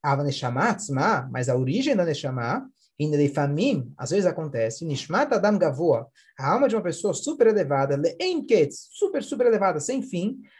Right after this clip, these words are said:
Baliot Benosh Ladam Nizev Veshafel Hulu. Ele vem a ser o filho de uma pessoa extremamente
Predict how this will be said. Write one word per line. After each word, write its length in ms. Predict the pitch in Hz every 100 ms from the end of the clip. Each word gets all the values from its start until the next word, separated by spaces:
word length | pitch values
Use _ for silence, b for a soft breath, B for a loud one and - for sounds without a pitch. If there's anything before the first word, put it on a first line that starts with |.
| B
Baliot 600 | 156 240 294 262 247 226
Benosh 600 | 226 220 269 262 240 240
Ladam 240 | 226 214 226
Nizev 300 | 220 220 208
Veshafel 540 | 214 226 220 202 180
Hulu. 280 | 175 160 151 b b -
Ele 180 | 190
vem 260 | 170 233 269
a 40 |
ser 220 | 180 226 226
o 60 |
filho 380 | 220 269 311 247
de 60 | 208
uma 80 |
pessoa 400 | 208 208 - 311
extremamente 920 | 262 - 277 269 233 262 262 311 311